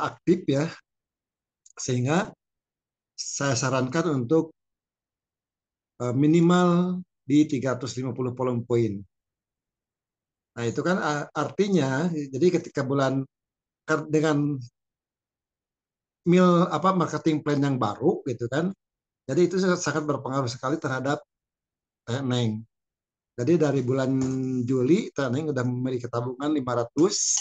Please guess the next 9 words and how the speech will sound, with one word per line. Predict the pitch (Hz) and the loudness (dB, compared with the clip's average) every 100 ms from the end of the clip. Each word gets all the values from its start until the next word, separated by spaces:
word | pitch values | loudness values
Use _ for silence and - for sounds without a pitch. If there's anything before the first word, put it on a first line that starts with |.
| - - - _ _ | -6 -12 -18 _ _
ditambah | - 127 127 131 127 | -10 -4 0 0 0
dengan | 120 127 120 | -2 -2 -4
volume | 127 123 | -4 -4
poinnya | 120 123 120 | -2 -2 -2
Teh | 131 | -4
Neng | 120 117 | -6 -6
sendiri. | 120 120 127 170 226 _ _ _ _ _ - _ _ - | -4 -2 2 2 2 _ _ _ _ _ -20 _ _ -6
Nah, | 139 127 127 | -2 -2 -2
kemudian | 135 143 175 196 175 190 196 196 | -4 -2 2 4 6 4 0 -4